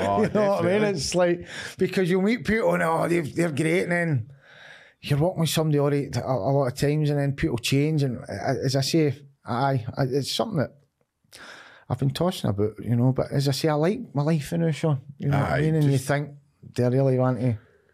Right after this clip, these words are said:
Speaker 2: Do what, do what's best for you, Andy. That's
Speaker 1: Yeah.
Speaker 2: all you can do.
Speaker 1: Yeah. Um,
Speaker 2: That's all you can
Speaker 1: as
Speaker 2: do.
Speaker 1: I say, life's, life's good today, um, and I've been I'm happy. I'm happier than I've ever been. You know, I've got peace of mind. I can sit and mind heed of it.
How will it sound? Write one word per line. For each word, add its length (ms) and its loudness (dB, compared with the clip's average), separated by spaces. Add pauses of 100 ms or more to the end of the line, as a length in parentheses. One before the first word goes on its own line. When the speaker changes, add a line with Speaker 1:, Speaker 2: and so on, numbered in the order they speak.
(800)
Speaker 2:
Do 200 0
what, 220 0
do 180 2
what's 160 -4
best 260 -2
for 80 -2
you, 80 2
Andy. 240 0
That's 240 0
Speaker 1:
Yeah. 80 0
Speaker 2:
all 60 0
you 80 -4
can 140 -12
do. 220 -2
Speaker 1:
Yeah. 200 2
Um, 80 -6 (240)
Speaker 2:
That's 480 2
all 100 0
you 80 -6
can 200 -10
Speaker 1:
as 100 0
Speaker 2:
do. 80 0
Speaker 1:
I 20 -2
say, 180 0
life's, 460 0 (240)
life's 280 0
good 180 0
today, 340 0 (160)
um, 640 2
and 100 0
I've 120 0
been 240 0 (1120)
I'm 120 -6
happy. 340 -4 (200)
I'm 120 -2
happier 300 0
than 80 2
I've 100 -2
ever 200 0
been. 260 -2 (220)
You 80 0
know, 160 2
I've 80 -2
got 140 -10
peace 240 -2
of 80 0
mind. 280 2
I 40 -2
can 160 -8
sit 260 -4 (1080)
and 140 2
mind 220 2
heed 200 0
of 120 -2
it. 80 -2